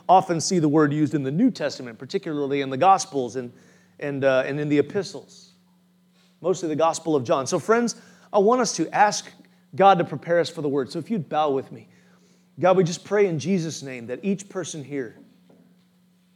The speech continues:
will be moved by this message, will be encouraged by this message, will be comforted by this message, because this is your word. I pray, God, that we recognize that, that the things that we're seeing around us are not something that should surprise us,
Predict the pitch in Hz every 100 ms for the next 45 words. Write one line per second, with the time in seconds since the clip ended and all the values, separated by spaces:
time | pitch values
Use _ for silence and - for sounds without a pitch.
0 | - 156 160 135 175 226 240 190 165 190
1 | 175 165 170 175 165 175 156 - - _
2 | _ 170 170 156 127 147 - 185 226 233
3 | 185 151 175 170 170 170 160 143 156 131
4 | _ _ 175 160 185 - - 240 - 180
5 | 131 117 _ _ - 165 151 - 156 -
6 | 120 151 196 156 113 240 - 214 127 131
7 | 196 165 127 156 135 101 _ _ _ _
8 | _ _ _ _ _ _ _ _ _ -
9 | 160 - 202 165 180 180 160 156 139 175
10 | 175 151 147 143 127 117 135 131 _ _
11 | _ _ _ _ 170 196 - 240 233 220
12 | 175 - 226 214 185 156 214 185 175 180
13 | 208 202 208 202 170 165 175 - 202 -
14 | 170 262 247 143 113 - - -